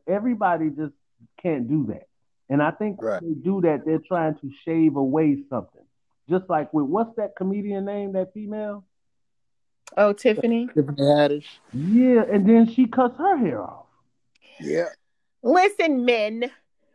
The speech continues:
Speaker 3: Women cut their hair all the time for a lot of reasons that men don't understand.
Speaker 1: Right.
Speaker 3: So,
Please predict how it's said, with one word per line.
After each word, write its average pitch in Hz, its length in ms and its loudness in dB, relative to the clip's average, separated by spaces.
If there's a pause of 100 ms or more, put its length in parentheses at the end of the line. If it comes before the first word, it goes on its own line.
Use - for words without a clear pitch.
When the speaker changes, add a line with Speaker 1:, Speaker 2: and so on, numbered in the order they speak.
(100)
Speaker 3:
Women 311 320 -6 (360)
cut 285 160 -10
their 247 180 -6
hair 220 300 -8
all 208 260 -10
the 190 140 -20 (160)
time 180 420 -20 (100)
for 175 120 -10
a 160 40 -12
lot 170 260 -12
of 180 140 -12
reasons 170 420 -20
that 156 240 -10
men 165 220 -16
don't 160 240 -16
understand. 147 800 -18 (460)
Speaker 1:
Right. 151 360 -8
Speaker 3:
So, 156 300 -2